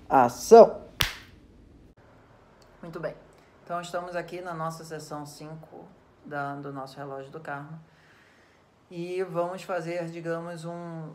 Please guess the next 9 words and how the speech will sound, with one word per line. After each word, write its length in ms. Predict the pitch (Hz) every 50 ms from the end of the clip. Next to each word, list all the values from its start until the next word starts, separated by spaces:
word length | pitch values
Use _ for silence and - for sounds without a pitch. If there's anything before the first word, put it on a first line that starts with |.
| - -
lugar 600 | 165 170 160 156 147 143 143 143 147 - - - - - - - - - - - - - - - - - - - - - - -
mais 460 | - 156 151 156 160 160 156 - -
atualizado 1120 | - 156 156 170 165 160 160 165 156 147 151 139 143 147 143 139 139 143 147 147 151 151 160 - -
das 220 | - 151 151 147
nakshatras. 640 | 143 147 147 147 - - 131 110 104 - 139 - -
Tem 120 | 160 160
toda 360 | 160 185 196 220 240 233 233
aquela 260 | 214 220 185 170 165 165
série 500 | 160 156 160 143 143 143 143 156 165